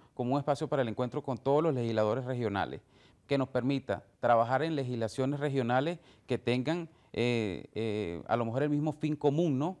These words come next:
Que es proteger, apoyar y resolver las necesidades de todas las regiones. Al mismo tiempo,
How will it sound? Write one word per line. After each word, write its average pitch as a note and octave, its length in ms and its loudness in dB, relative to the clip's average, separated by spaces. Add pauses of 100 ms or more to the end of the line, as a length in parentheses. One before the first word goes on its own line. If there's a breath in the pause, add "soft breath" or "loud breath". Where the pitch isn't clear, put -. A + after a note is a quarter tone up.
(180)
Que A#2+ 80 -4
es A2 80 -4
proteger, C3+ 500 0
apoyar A#2+ 540 2 (320 soft breath)
y E3+ 260 0 (100)
resolver B2 440 -2
las D3+ 100 -2
necesidades A#2+ 480 -2
de C#3 80 -2
todas A#2+ 240 -2
las B2 80 -6
regiones. G#2 340 -6
Al A#2+ 60 -2
mismo E3 220 -2
tiempo, E3+ 420 -4